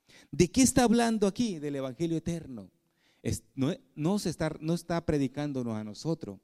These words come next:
está ple-, predicando al pueblo de Israel, aquel pueblo que, que se va, que va a aceptar al Señor Jesucristo. Amén. Y, y allá también lo, lo confirma en Mateo veinticinco treinta y uno.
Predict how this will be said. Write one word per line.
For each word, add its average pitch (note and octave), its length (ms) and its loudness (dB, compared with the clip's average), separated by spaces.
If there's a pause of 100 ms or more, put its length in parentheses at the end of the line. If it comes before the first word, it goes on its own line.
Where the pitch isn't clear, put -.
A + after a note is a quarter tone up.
(360)
está C#3+ 300 -4
ple-, D#3 280 -4 (120)
predicando C#3+ 760 -4 (300)
al A#2 240 -2
pueblo G3 540 0
de C#3+ 80 -6
Israel, A2 800 0 (400)
aquel C3+ 400 -2
pueblo E3 580 -2 (260)
que, G#2+ 300 -4 (120)
que A2 180 -2
se G2+ 240 -2
va, C3+ 480 -4
que A#2 100 -2
va A2 120 -4
a B2+ 40 -4
aceptar C3+ 580 -4
al C3 140 -8
Señor A2 460 -6 (220)
Jesucristo. - 880 -8 (600)
Amén. C3 420 0 (380)
Y, D#3 320 2 (100)
y E3 120 4
allá D#3 280 4
también F#3+ 340 4
lo, F3+ 200 6
lo D#3+ 180 4
confirma D#3 640 2
en C3 140 2
Mateo D#3 400 4
veinticinco D3+ 680 2
treinta C3+ 360 2
y D#3 100 6
uno. E3+ 320 2